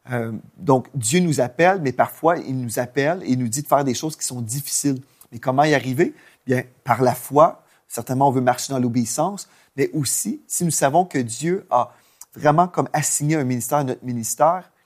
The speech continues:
assigné, pardon, a, a assigné un ange à notre ministère, c'est là où on peut dire, « OK, Seigneur, je sais que tu prends soin de moi. »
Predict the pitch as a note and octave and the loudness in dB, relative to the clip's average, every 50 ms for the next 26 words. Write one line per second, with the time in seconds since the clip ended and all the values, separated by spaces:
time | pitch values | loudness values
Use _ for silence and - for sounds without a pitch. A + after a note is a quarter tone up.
0 | _ _ _ - C3+ C#3 - - C#3+ C3+ C#3+ - - - C3 C3+ C#3 - B2+ C3 | _ _ _ -4 -2 -2 0 0 0 0 -2 -4 0 2 4 4 4 4 4 4
1 | - - C3+ C3 B2+ - - D3+ D#3 C3 B2 A#2+ C#3 D3+ E3 - - - B2 A#2+ | 6 6 4 4 4 0 -4 -2 -2 -2 2 2 2 2 2 -2 -6 -8 -8 -8
2 | F2+ B2+ B2+ B2 A2 - - D3 D3 E3+ F#3 - - _ - _ _ - - - | -6 -6 -6 -6 -6 -4 0 2 2 2 2 -2 -14 _ -20 _ _ -6 -2 2
3 | C#3+ C3 C#3 D#3+ F3 F3 D3 - - C3 A2+ A2 C#3+ D3+ - - A#2+ - D3+ D3 | 2 4 4 4 4 4 2 0 0 -2 -2 0 -2 -2 -2 -6 -8 -6 -4 -4
4 | - - C3 B2+ B2+ C3 C#3 C#3+ - C3 A#2 - - D3 - C3 - - - - | -4 -4 -6 -6 -8 -8 -10 -8 -8 -6 -6 -4 -6 -6 -10 -8 -8 -8 -10 -2
5 | - C3 B2+ - - - B2 A#2+ A#2+ A#2+ A#2+ B2 C3+ - | 0 0 0 0 -2 -2 -2 -2 -2 0 0 0 0 -2